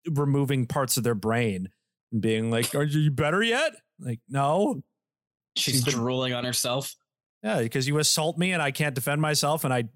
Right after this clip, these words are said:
Speaker 1: I'm missing my frontal lobe. Like, oh.
Speaker 2: Yeah, I, I had anxiety problems, so this guy removed part of my brain and now I drool on myself.
Speaker 1: Yeah.
Speaker 2: Like, yeah.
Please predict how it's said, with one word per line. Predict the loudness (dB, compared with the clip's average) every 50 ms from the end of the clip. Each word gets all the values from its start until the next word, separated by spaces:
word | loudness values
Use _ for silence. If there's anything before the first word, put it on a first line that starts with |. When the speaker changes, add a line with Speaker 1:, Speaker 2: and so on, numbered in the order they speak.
| -14 -14 -14 -10 _
Speaker 1:
I'm | 0 2 2
missing | 2 2 2 2 2
my | 2 0
frontal | 0 0 0 0 0 0 0 0 0 2
lobe. | 2 0 2 2 0 0 0 0
Like, | 2 2 2 2 2 0 0 -2 _
oh. | -4 -2 -2 -2 -2 -2 -2
Speaker 2:
Yeah, | -2 -2 0
I, | -2 -4 -4 -6 -6
I | -4 -4
had | -4 -2 -2
anxiety | -2 -2 -2 -2 -2 -4 -4 -6 -6 -4
problems, | -4 -2 -2 0 0 -2 -2
so | -2 -2
this | -2 -2 -2
guy | -4 -4
removed | -4 -2 0 0 0 0 0 -2 -4
part | -8 -6 -4 -4 -2
of | -2
my | -2 -2 -2
brain | -2 -2 -2 -2 -2 -2 -2 -2
and | -2
now | -2 -2
I | -4
drool | -4 -4 -2 -2 -2 0 0
on | 0 0
myself. | -2 -2 -2 -2 -2 0 -2 -2 -4 -6 -6 -4
Speaker 1:
Yeah. | -4 -2 -2
Speaker 2:
Like, | -2 -2 -2 -4
yeah. | -4 -4 -4 -4 -6